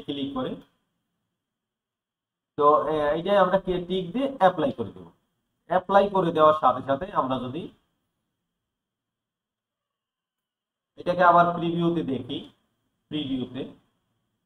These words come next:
তাইলে এখানে দেখেন এই যে বাই নাও একটা button আছে, এখানে click করলে ওরা নিয়ে যাবে কোথায়? এটা publish করার আগে দেখা যাবে না, publish করার পরে যা দেখা যাবে। তো আমরা publish করে দিই।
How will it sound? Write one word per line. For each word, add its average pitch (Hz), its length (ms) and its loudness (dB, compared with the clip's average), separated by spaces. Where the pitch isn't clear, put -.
তাইলে 156 260 0
এখানে 170 280 -2
দেখেন 170 240 0
এই 180 100 -2
যে 151 80 -2
বাই 151 340 8
নাও 175 160 4
একটা 170 140 -2
button 156 260 6
আছে, 180 180 -4
এখানে 160 260 -4
click 156 340 -8
করলে 170 220 -4
ওরা 147 160 2
নিয়ে 160 200 -4
যাবে 190 220 -2
কোথায়? 127 340 -2
এটা 147 220 -4
publish 165 400 4
করার 180 200 4
আগে 156 240 4
দেখা 147 240 0
যাবে 107 180 -2
না, 117 140 -6
publish 123 380 2
করার 127 200 -2
পরে 127 240 -2
যা 107 120 -2
দেখা 107 220 -6
যাবে। 135 180 -8
তো 160 100 -4
আমরা 123 180 2
publish 113 440 0
করে 101 160 -10
দিই। 120 180 -10